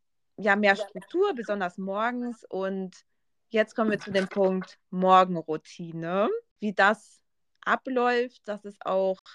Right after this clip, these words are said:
so stressfrei wie möglich ist, <laughs> würde ich sagen. Und hier hat uns der Minimalismus wirklich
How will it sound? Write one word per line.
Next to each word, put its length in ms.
so 180
stressfrei 840
wie 100
möglich 560
ist, 260
<laughs> 120
würde 180
ich 140
sagen. 500
Und 360
hier 280
hat 160
uns 180
der 140
Minimalismus 840
wirklich 340